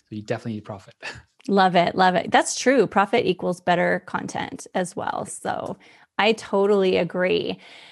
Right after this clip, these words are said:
Speaker 2: So we are going up until now. I'm sure we'll do this again in the future, but this is uncharted <laughs> territory. So I'm excited.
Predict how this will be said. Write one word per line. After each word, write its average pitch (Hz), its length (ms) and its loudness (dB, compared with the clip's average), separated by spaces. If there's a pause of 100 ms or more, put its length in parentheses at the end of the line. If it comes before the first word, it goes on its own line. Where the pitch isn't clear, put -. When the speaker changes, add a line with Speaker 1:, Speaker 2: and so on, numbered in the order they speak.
(120)
Speaker 2:
So 254 340 0
we 262 240 4
are 226 120 4
going 240 500 4 (220)
up 240 180 2
until 320 360 4
now. 269 280 4
I'm 220 80 2
sure 254 180 -4
we'll 269 100 -4
do 269 140 -2
this 277 220 -4
again 247 120 2
in 240 60 0
the 240 60 0
future, 240 260 -2
but 208 140 -2
this 202 180 -4
is 208 200 -4
uncharted 190 640 -2
<laughs> - 100 -8
territory. 180 640 -4
So - 160 -2
I'm 208 240 2
excited. 202 640 0